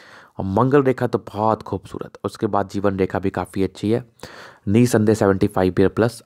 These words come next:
आयु रेखा के विषय में कोई कुछ भी बोले, नहीं सुनना है, नहीं ट्रस्ट करना है, बस इतना जानिए कि मैंने कह दिया सेवेंटी फ़ाइव ईयर प्लस,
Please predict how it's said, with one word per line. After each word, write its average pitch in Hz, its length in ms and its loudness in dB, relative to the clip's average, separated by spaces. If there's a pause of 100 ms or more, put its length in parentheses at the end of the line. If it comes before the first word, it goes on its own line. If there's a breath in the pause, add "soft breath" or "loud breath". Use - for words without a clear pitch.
आयु 104 360 4
रेखा 101 300 -2
के 101 100 -6
विषय 95 240 -4
में 92 120 -4
कोई 95 140 -2
कुछ - 200 -6
भी 107 80 2
बोले, 95 320 2 (460 loud breath)
नहीं 101 300 4
सुनना 113 360 2
है, 151 160 -8 (400 soft breath)
नहीं 101 220 2
ट्रस्ट 117 300 0
करना 104 240 -4
है, 104 80 -4
बस 107 320 -6
इतना 117 280 -2
जानिए 101 400 -4 (160)
कि 104 60 -8
मैंने 101 240 -4
कह 95 160 -8
दिया 95 140 -6
सेवेंटी 95 340 -2
फ़ाइव 92 280 0
ईयर 92 80 2
प्लस, - 360 -2